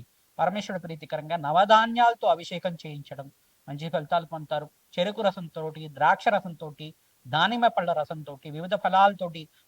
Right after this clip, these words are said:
ఫలాభిషేకం అంతా కూడా చేసుకోవడం వల్ల జన్మజాతకంలో ఉండే సర్వ గ్రహ దోష నివారణ కలుగుతుంది, అపమృత్యు దోష నివారణ కలుగుతుంది. ఆదిత్యాది నవగ్రహ దేవతల అనుగ్రహం వల్ల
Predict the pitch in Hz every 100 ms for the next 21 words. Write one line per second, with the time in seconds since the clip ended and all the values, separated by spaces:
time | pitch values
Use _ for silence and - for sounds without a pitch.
0 | _ 175 202 220 - 214 202 180 170 160
1 | 160 143 147 - 156 143 139 135 139 120
2 | _ _ _ _ 156 175 190 190 196 190
3 | 175 165 160 - 175 170 196 175 156 180
4 | 175 170 165 160 160 160 156 151 151 156
5 | 147 143 _ _ _ - 135 208 220 226
6 | 185 175 175 165 160 160 151 147 - 151
7 | 139 147 _ _ 143 175 220 - 240 220
8 | 190 180 185 190 190 175 175 175 156 147
9 | 170 202 202 185 160